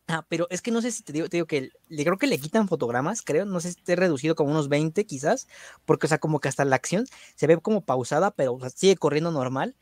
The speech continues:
pero, o sea, eso hace, eso hace que, que provoque en ti una sensación de,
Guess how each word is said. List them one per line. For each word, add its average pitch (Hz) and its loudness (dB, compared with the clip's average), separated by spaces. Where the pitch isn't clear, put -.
pero, 185 2
o 165 -6
sea, 180 -6
eso 208 0
hace, - -4
eso 196 -2
hace 208 -2
que, - -20
que 143 -8
provoque 170 2
en 180 -2
ti 180 -6
una 180 -2
sensación 147 -2
de, 160 4